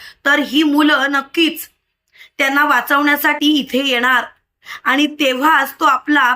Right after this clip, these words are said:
बदला घेण्याचा प्रयत्न करणार. आणि खास करून इंदू, तुझ्या जीवाला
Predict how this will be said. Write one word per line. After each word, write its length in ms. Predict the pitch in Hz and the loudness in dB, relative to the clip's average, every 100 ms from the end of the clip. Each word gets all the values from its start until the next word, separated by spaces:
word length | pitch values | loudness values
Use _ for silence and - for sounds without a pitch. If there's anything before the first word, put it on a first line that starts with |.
| 254 | -2
बदला 360 | 240 214 285 | -4 -2 -2
घेण्याचा 420 | 294 285 247 277 | 0 0 -2 0
प्रयत्न 520 | 302 302 262 269 294 277 | -2 -2 -4 -4 -4 -2
करणार. 360 | 262 240 226 - _ _ _ _ _ _ - - | 0 0 -2 -4 _ _ _ _ _ _ -20 -8
आणि 300 | - 269 302 - | -2 0 -2 -2
खास 380 | 370 285 370 - | -2 0 -2 -2
करून 320 | 311 302 311 | 0 0 0
इंदू, 420 | 277 269 302 359 320 | -2 2 2 2 0
तुझ्या 300 | 247 277 302 | 0 0 0
जीवाला 520 | 302 302 302 247 | 0 0 0 0